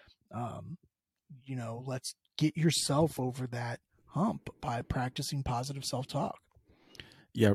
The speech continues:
Speaker 2: real quick, Kevin, let me just add to that. I, I love what you said there, because if we're not thinking good thoughts about ourselves, it's going to be very easy for someone to bring us down,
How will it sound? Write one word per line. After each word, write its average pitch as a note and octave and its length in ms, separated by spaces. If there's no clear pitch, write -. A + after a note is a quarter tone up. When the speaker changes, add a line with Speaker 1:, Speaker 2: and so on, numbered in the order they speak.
Speaker 2:
real G#2+ 220
quick, A2 260
Kevin, F#2 300
let F#2+ 80
me F#2+ 80
just F#2 200
add G2 180
to G2 60
that. E2+ 140
I, - 260
I - 40
love F#2+ 280
what - 120
you F2 80
said G2 240
there, F2+ 120
because F2+ 440
if G#2+ 260
we're A2+ 220
not A2 260
thinking F#2+ 800
good G2 240
thoughts F#2 380
about E2+ 240
ourselves, D#2 500
it's - 140
going F#2+ 180
to E2 60
be F2 120
very F#2 840
easy F2+ 500
for D#2 200
someone F2+ 640
to - 120
bring F2 540
us E2+ 220
down, D2 540